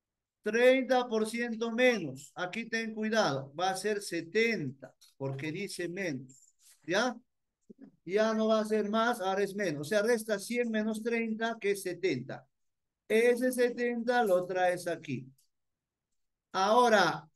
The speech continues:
el cien pasa debajo, queda N. Y a esto sí no, no, eh, voy a resolverlo. Escúchame.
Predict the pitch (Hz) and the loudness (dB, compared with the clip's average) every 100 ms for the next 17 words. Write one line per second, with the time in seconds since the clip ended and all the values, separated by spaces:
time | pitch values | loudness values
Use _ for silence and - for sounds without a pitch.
0 | - 220 220 220 220 220 - 254 247 247 | 2 6 8 8 4 -2 -2 4 8 10
1 | 247 247 254 254 247 - 208 214 208 208 | 10 10 8 6 2 -2 0 0 -2 -2
2 | 202 - 156 170 196 185 - 147 170 226 | -2 -2 -4 -2 0 0 -2 0 0 0
3 | 214 - _ _ _ _ _ _ _ _ | -2 -10 _ _ _ _ _ _ _ _
4 | _ - 175 180 170 165 175 135 123 127 | _ -10 -6 -2 0 0 0 0 -2 -6
5 | 175 175 151 220 220 214 214 220 208 208 | -2 0 2 0 0 -4 -2 -4 -2 -2
6 | 202 180 190 196 180 180 170 196 190 175 | -2 -4 -6 -4 -2 -2 -2 -2 -2 -2
7 | - 160 160 180 123 107 - - 254 - | -6 -6 -2 0 0 -8 -16 -10 -8 -8
8 | 113 | -14